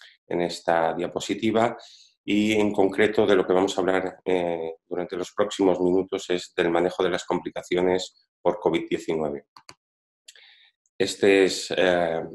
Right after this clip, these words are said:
los puntos, estos son los puntos que vamos a ir tocando en los próximos minutos, eh, comenzando con, con los síntomas, eh, covid en aquellos pacientes que no presentan complicaciones, que por otra parte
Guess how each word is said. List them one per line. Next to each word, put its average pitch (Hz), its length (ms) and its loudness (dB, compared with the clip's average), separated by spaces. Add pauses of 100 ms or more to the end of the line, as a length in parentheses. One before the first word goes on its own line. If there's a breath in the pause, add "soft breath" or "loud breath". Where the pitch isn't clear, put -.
(340)
los 90 220 -6
puntos, 104 400 0
estos - 180 -4
son 98 140 2
los 92 140 2
puntos 107 360 0
que - 80 -2
vamos 87 260 -2
a 90 40 0
ir 85 120 -4
tocando 87 640 0 (300 loud breath)
en 87 440 -2
los - 400 -8
próximos 90 400 0
minutos, 113 680 0 (580)
eh, 90 420 -4
comenzando 92 760 2
con, 87 520 0 (120)
con 82 500 -2
los 82 180 -4
síntomas, 92 720 -2 (100)
eh, 85 480 -6
covid 95 420 0 (420 soft breath)
en 90 100 0
aquellos 90 300 2
pacientes 87 360 -2
que 87 120 -6
no 87 100 -4
presentan 85 400 -6
complicaciones, 87 920 -2
que 90 120 -8
por 85 160 -6
otra 85 220 -10
parte 90 380 -8